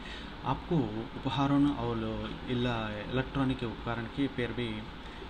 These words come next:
पर भी अनयो-, योजित, अ, खर्च के सामना करना पड़ता सकता है। इस सप्ताह आपका, आपके लाभ लाइफ अच्छा रहने की संभावना है।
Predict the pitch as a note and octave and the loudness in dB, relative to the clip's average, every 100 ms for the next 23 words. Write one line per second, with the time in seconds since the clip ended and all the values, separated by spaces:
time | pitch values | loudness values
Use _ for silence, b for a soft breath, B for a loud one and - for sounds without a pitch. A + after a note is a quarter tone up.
0 | - A2+ A#2 C#3+ C3 A2+ - - - - | -6 -2 2 6 6 2 -4 -8 -8 -8
1 | - B2 C3 C3+ C#3 B2 A2+ A2 A2 G#2+ | -2 4 6 8 8 6 4 0 -2 2
2 | C3 B2+ A#2 A2 - - G#2+ G2+ G2+ G2+ | 4 4 0 -6 -8 -8 -6 -6 -6 -6
3 | G2 - - - - - - - A#2+ - | -8 -10 -12 -12 -10 -8 -6 0 0 0
4 | - - - - B B B - - B2 | -4 -4 -8 -10 B B B -10 -4 -2
5 | A2+ G#2+ G#2+ A2 A#2+ A2+ G#2+ A2+ G#2+ - | 0 -2 -2 -2 -2 -4 -4 -4 -4 -4
6 | G#2 G2+ - - A2+ - G#2 G2+ F#2 - | -6 -6 -8 -6 -6 -6 -6 -6 -8 -10
7 | - B2 - B2 - D#3 D3 C#3+ A2+ A#2 | -4 -4 -2 -4 -2 0 0 -4 -6 -6
8 | - C#3+ A2+ G2+ A2+ - A2 - C#3 A2+ | -4 -2 0 -2 -4 -6 -8 -4 -2 -2
9 | A2 - B B B - A2+ A#2+ C#3+ C#3+ | -2 -8 B B B -2 2 4 4 0
10 | - - - A#2 B2 B2 A2+ - - B2 | -6 -10 -8 0 2 2 0 -6 -4 -6
11 | - - C#3 A#2+ C3 B2+ D#3 C#3 - G#2+ | 0 2 2 0 0 0 0 0 0 -2
12 | A2 A2 G2+ G2 | -2 -2 -4 -6